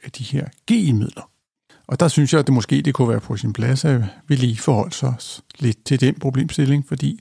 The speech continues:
den er yderst interessant.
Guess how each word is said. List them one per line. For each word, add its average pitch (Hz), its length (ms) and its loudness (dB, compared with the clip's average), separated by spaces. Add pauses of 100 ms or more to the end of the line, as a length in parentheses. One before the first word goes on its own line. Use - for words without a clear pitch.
den 139 240 0
er 131 240 0 (420)
yderst 120 420 -6 (200)
interessant. - 680 -4